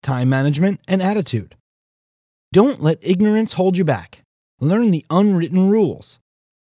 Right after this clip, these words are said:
It will help you determine if something is policy or practice. To begin, welcome to the real world. It's not about you. Tip number one, behave like a guest. You may be an employee,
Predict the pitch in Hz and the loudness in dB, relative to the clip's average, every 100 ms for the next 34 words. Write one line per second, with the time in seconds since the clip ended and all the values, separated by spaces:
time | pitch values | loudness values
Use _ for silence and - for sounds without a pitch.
0 | _ _ _ - 156 147 180 214 202 220 | _ _ _ -2 0 0 -4 -6 -6 -4
1 | 180 165 160 139 - 156 151 123 110 - | -2 0 2 0 -2 -2 0 -2 -4 -6
2 | 120 123 139 180 185 _ _ _ 180 170 | -4 -4 -4 -4 -6 _ _ _ -6 -4
3 | 220 - - - - _ _ _ _ _ | -6 -6 -12 -18 -20 _ _ _ _ _
4 | _ _ _ _ _ 143 147 220 233 185 | _ _ _ _ _ -4 0 2 2 0
5 | - _ 185 233 277 269 196 170 135 139 | -6 _ -4 -2 -4 -2 -2 0 2 4
6 | 143 127 120 90 - _ _ _ _ 208 | 4 2 -2 -6 -14 _ _ _ _ -12
7 | - 262 262 175 147 127 113 85 - _ | -6 -2 0 2 2 0 -4 -6 -18 _
8 | _ _ _ _ _ _ _ _ _ _ | _ _ _ _ _ _ _ _ _ _
9 | _ _ _ - 226 196 190 190 139 104 | _ _ _ -6 -2 -2 0 2 0 -2
10 | - - _ - 123 110 120 123 139 156 | -8 -20 _ -4 -2 0 -2 -2 0 0
11 | 160 190 117 - - _ _ _ _ _ | -2 -2 -4 -12 -20 _ _ _ _ _
12 | _ _ _ _ _ _ _ _ _ 139 | _ _ _ _ _ _ _ _ _ 2
13 | 147 208 226 226 147 123 151 208 139 107 | 4 4 2 2 4 2 2 0 0 -4